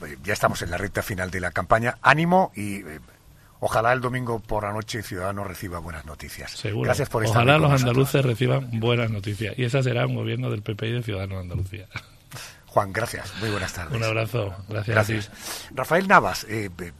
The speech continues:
Speaker 1: supongo que siguiendo la conversación con el vicepresidente de la Junta de Andalucía, seguro que siguiendo también durante la campaña lo que propone, eh, Juan Marín, ¿tienes la impresión de que es u-, una especie de,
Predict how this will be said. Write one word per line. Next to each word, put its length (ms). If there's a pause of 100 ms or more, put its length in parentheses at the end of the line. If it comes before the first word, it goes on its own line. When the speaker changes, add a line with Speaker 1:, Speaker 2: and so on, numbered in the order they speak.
Speaker 1:
supongo 360
que 120
siguiendo 260
la 120
conversación 440
con 160
el 80
vicepresidente 800
de 100
la 80
Junta 240
de 60
Andalucía, 480 (160)
seguro 480
que 100
siguiendo 480
también 400 (300)
durante 320
la 100
campaña 420
lo 140
que 100
propone, 500 (280)
eh, 160
Juan 240
Marín, 320 (220)
¿tienes 240
la 40
impresión 480
de 160
que 140
es 180 (320)
u-, 380
una 220
especie 340
de, 240